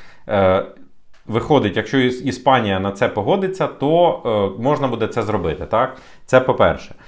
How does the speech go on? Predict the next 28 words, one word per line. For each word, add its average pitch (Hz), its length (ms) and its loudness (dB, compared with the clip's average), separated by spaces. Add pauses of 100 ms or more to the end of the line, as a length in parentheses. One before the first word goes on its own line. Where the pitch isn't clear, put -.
(260)
Ем, 92 440 -2 (140)
але 120 200 2
нас 160 200 0
цікавить 135 480 0
не 120 100 -2
це. 90 300 -2 (320)
Так, 113 300 2
бо 87 380 -2 (240)
боротьба 120 420 2
з 147 40 0
корупціонерами — 120 800 0
це 120 140 -2
дуже 113 320 -2
добре, 170 400 0 (240)
але 208 200 2
нас 156 200 -2
цікавить 127 380 0
також 127 260 -4
зараз 113 340 -2
інший 120 340 -2
аспект, 147 400 -2
який 117 240 -4
випливає 110 460 0
з - 60 -8
того, 175 280 0
що - 280 -6
останніми 131 520 -2
тижнями 175 480 -4